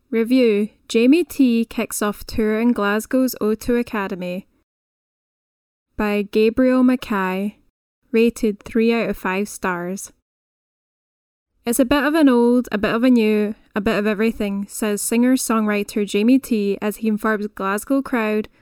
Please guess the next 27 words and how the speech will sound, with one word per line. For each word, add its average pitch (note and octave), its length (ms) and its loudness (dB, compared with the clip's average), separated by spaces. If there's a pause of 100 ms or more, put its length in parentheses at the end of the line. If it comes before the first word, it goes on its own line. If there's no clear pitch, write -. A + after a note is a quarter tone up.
(160)
what A3 200 -4
to C4+ 100 0
expect A3 440 -4
from A#3+ 120 0
his G#3+ 220 -6
set G3 260 -4
list G#3 300 -6 (180)
at G3 240 -4
a G3+ 40 -8
packed-out G#3+ 720 -6
Academy. G3 640 -8 (720)
The A#3 100 -4
thirty-six-year-old C4 920 -2
is A#3+ 140 -4
finally B3+ 460 0
back G#3+ 440 -2
on A#3 280 0
the B3+ 120 0
road A3 320 0 (220)
to C4 80 -4
promote A3 480 -4
fifth B3+ 320 -4
album, A3 420 0 (200)
The A#3 80 -2
Theory A#3+ 340 0
of A#3+ 140 -2
Whatever, G#3 560 -4